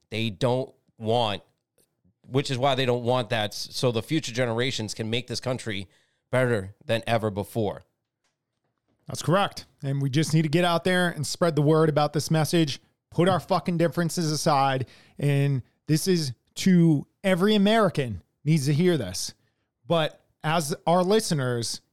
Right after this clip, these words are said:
Speaker 2: you need to share this show. If you don't share any show but this one, this is the one you need to share.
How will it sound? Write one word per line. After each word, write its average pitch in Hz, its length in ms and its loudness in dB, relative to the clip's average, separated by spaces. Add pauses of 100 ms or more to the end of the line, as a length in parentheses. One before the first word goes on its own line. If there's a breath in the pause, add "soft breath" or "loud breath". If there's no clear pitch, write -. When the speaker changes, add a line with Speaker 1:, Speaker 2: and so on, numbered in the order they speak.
(300)
Speaker 2:
you 151 140 2
need 190 140 6
to 175 80 4
share 196 300 2
this 170 140 2
show. 131 480 0 (320 soft breath)
If 135 120 -2
you - 40 4
don't 190 140 4
share 214 340 2
any 220 160 2
show 226 400 2
but 196 240 2
this 214 240 2
one, 127 440 -2 (180 soft breath)
this 151 160 0
is 160 100 -6
the 185 80 4
one 185 220 4
you 180 100 4
need 175 140 2
to 160 80 2
share. 127 400 -2